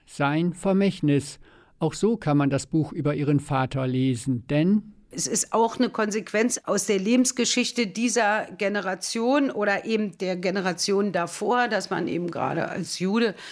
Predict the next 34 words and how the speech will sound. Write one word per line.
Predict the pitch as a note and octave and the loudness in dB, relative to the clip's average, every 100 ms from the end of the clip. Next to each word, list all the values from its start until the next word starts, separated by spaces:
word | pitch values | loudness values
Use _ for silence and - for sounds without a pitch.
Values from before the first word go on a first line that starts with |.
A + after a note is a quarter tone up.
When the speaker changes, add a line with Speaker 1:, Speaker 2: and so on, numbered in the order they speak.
| - - - | -18 -16 -10
Speaker 2:
begriffen | E3 F3 F#3 G#3+ | -2 0 2 0
hat, | F3+ - | 0 -2
oder | D3+ - | -6 -4
ich | G3+ G3+ G3+ | 0 0 2
habe | F#3+ | 0
es | F3+ | 0
jedenfalls | F#3 E3+ E3 | 0 -2 -4
begriffen, | C#3+ - E3+ E3+ F3 | -6 0 0 4 2
dass | D3+ D3+ | 2 0
dieser | D#3 D3+ E3+ E3 D3 | -2 0 0 0 4
Weg | D#3+ D#3+ - - - | 2 2 -6 -16 -10
eben | - D#3+ D#3+ | -4 0 2
in | - C#3+ | 2 2
die | D#3 | 0
völlige | - D#3 D#3+ - | 0 -2 -2 -4
Assimilation | - D#3+ D#3+ C#3+ D3 E3 E3 E3+ | -4 -2 0 0 0 0 0 0
gegen | D#3 D#3 | 0 0
die | D3+ | 0
Wand | C#3+ G3 - | 0 0 0
geht | A#3 A#3 - | 0 0 -4
und | F#3 D#3 | -10 -4
habe | D#3+ F#3 | -4 -2
eben | F3+ | 0
meine | D#3+ E3+ F#3 | 2 2 2
Konsequenzen | F#3 F3+ E3+ E3+ E3 E3 F3+ | 2 0 0 0 0 0 0
gezogen. | E3 - G#3+ G3+ - - | -2 0 2 2 0 -2
Speaker 1:
So | D#3 G#3 | 2 4
nimmt | G3+ F3+ D#3+ - | 6 4 2 -2
Barbara | C#3 C#3+ D3 C3+ B2 | -2 0 2 0 0
Honigmann, | F3 F3+ - C3 B2 A2+ - | 2 2 2 0 -2 -4 -4
die | C3+ C3+ C3 - - - | -2 0 -2 -10 -20 -8
seit | C3+ C3 B2+ - | -2 -2 -2 -4
Jahrzehnten | C#3 B2+ - G3+ G#3 D3 D3 | -4 -2 2 2 4 0 2
in | C#3 B2+ | 2 0